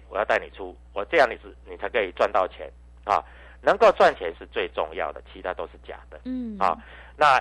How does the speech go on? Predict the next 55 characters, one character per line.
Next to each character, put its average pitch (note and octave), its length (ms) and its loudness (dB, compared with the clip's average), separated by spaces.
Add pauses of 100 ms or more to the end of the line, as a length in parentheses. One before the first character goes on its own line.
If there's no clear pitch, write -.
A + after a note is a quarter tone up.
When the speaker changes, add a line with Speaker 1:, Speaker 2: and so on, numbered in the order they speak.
Speaker 1:
有 A#2+ 200 4
进 D#3 340 0
有 F2+ 200 -2
出， A#2 340 -8
获 B2+ 240 0
利 G2+ 240 -6
放 F2+ 240 0
口 - 260 -14
袋 G2+ 280 0
啊， F#2 140 0
这 - 120 -4
个 A2 140 0
给 D#2+ 160 -8
各 G#2+ 160 -2
位 G2+ 80 -2
投 F#2 120 -4
资 - 80 -12
朋 G#2+ 80 -4
友 F#2 120 0
一 F#2 80 -8
个 F#2 180 -6 (300)
非 C#3+ 240 6
常 F#2+ 200 -2
好 D2+ 240 -10
的 D#2+ 140 -16 (100)
建 G2 280 -2
议。 F#2+ 180 -20 (120)
我 A2+ 140 2
也 G2 120 2
希 A2+ 180 -14
望 G2+ 300 2
各 A2 80 0
位 G#2 100 0
投 F#2 120 -4
资 F2+ 60 -12
朋 G#2 80 -2
友 E2+ 200 0
都 A#2 120 0
能 G2 200 -6
够 G#2+ 180 2 (340)
跟 F3 200 4
着 D3+ 100 2
我 G2 60 0
们 G2 160 -8
一 G#2 80 -12
起 - 240 -20 (480)
有 A#2+ 240 4
进 E3+ 260 -2 (260)
有 E2 200 -8
出， A#2 340 -10
获 G#2 200 -4
利 F2+ 120 -8
放 E2 200 -8
口 B1+ 200 -18
袋， E2 160 -8